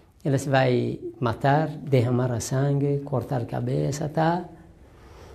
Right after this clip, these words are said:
Depois, essa tropa vai sair da cidade de Medina para a cidade da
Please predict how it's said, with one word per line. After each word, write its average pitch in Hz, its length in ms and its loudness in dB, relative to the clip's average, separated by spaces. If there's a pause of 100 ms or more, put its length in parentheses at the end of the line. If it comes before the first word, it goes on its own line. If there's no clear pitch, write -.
(160)
Depois, 220 520 10
essa 175 280 0
tropa 156 340 2
vai 147 240 4
sair 139 360 0
da 127 100 -2
cidade 147 500 0
de 135 100 -2
Medina 156 480 2
para 165 340 6
a 180 60 2
cidade 160 500 4
da 185 300 6